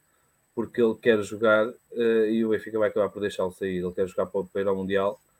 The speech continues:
e não acredito que o consigamos convencer com quatro semanas, com meia dúzia de jogos por causa do Morato,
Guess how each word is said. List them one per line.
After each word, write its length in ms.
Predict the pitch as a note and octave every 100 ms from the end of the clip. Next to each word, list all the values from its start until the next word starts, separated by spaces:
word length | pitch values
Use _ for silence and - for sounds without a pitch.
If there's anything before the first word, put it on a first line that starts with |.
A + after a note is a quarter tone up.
| _ _ _
e 100 | G#2+
não 160 | A2 A2+
acredito 420 | G#2+ A2+ A#2 A#2
que 100 | -
o 80 | A2
consigamos 600 | - A2+ - A2+ A#2 A2
convencer 800 | - A2+ A#2 A2+ - A#2 A#2+ B2+ -
com 440 | A#2+ A#2 A2+ B2 -
quatro 280 | - A2 -
semanas, 520 | A#2 A2+ A#2+ C3 - _ _ _ _ _ _
com 180 | - G2+
meia 160 | A2 G#2+
dúzia 240 | G#2+ A2+
de 80 | G#2+
jogos 240 | A#2 G#2+
por 120 | - -
causa 280 | B2 G#2+
do 100 | G#2+
Morato, 460 | A2 G#2+ A2 A2 -